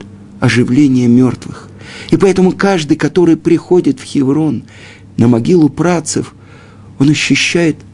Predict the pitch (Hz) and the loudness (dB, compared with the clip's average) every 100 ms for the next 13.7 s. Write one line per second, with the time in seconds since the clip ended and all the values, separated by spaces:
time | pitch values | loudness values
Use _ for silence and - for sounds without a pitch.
0 | - - - 135 131 - 160 156 147 117 | -18 -14 -8 -2 -2 0 0 0 0 -2
1 | - - 110 113 120 151 151 - 135 135 | -4 -8 -4 0 2 0 0 0 0 0
2 | 127 - 127 - - - - - - - | -2 -2 -4 -4 -12 -16 -20 -20 -20 -20
3 | - - - - - 135 135 - 135 131 | -20 -20 -20 -16 -10 -4 -4 -2 0 2
4 | 127 - - 165 117 - - - - 180 | 2 0 0 2 2 -2 -8 -12 -2 0
5 | 147 113 - - - - - - 131 135 | 2 0 -4 -18 -20 -20 -10 -4 -2 0
6 | 135 135 127 151 147 131 - - 143 139 | 0 0 0 0 2 0 -2 -4 -2 -4
7 | 131 - 139 127 - - - - - - | -6 -2 -2 -2 -8 -18 -20 -20 -20 -20
8 | - - - - - 101 - - - 123 | -20 -20 -20 -16 -6 -6 -6 -12 -4 -2
9 | 143 139 123 139 123 120 113 110 107 101 | 0 -2 -4 -4 -2 -2 -2 -4 -2 -4
10 | 127 - - - - - - - - - | -6 -14 -20 -20 -20 -20 -20 -20 -20 -20
11 | - - - - - - - - 117 117 | -20 -20 -20 -14 -2 0 0 0 0 0
12 | 107 - - 131 - 117 113 143 - 135 | -6 -8 -2 -2 0 -2 0 -2 0 -4
13 | - 135 120 131 135 - | -2 0 2 2 0 -2